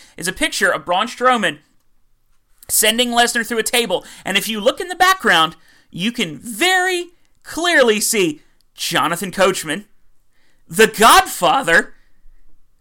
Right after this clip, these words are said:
Brother Love, Goldust, and I know right behind Strowman is the A P A.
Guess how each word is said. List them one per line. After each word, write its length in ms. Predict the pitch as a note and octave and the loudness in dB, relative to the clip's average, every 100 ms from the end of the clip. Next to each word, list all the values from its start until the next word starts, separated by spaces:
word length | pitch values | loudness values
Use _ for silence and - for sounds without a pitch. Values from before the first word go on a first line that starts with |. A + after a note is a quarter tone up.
| _ | _
Brother 480 | - B3 F#4+ G4 A4+ | -2 6 6 6 2
Love, 680 | D#4 F4 F4+ A#3+ A3+ D4 - - - - - - - - - | 2 4 6 6 4 -4 -14 -20 -20 -20 -20 -20 -20 -18 -18
Goldust, 1040 | - C4 F4+ G4+ A#3 G3 F3+ F3 - - - - - | -4 4 6 4 2 2 4 2 -2 -8 -16 -18 -4
and 140 | F3 | 0
I 80 | F3+ | 0
know 380 | G#3 B3+ A3+ G3+ | 2 4 4 4
right 360 | B3 D4+ D4+ | 2 2 0
behind 480 | C#4+ - D4+ C#4 C4 | -6 -6 -2 -2 -2
Strowman 640 | - B3+ C4 B3+ G#3 E3+ - - _ - | -6 0 2 4 2 0 -6 -20 _ -4
is 240 | A3 A#3+ A#3 | 0 0 0
the 160 | A#3 | -2
A 140 | G#3 G3+ | 0 -2
P 280 | - G#3+ F#3+ | -4 -2 2
A. 220 | D3+ A2 | 2 -2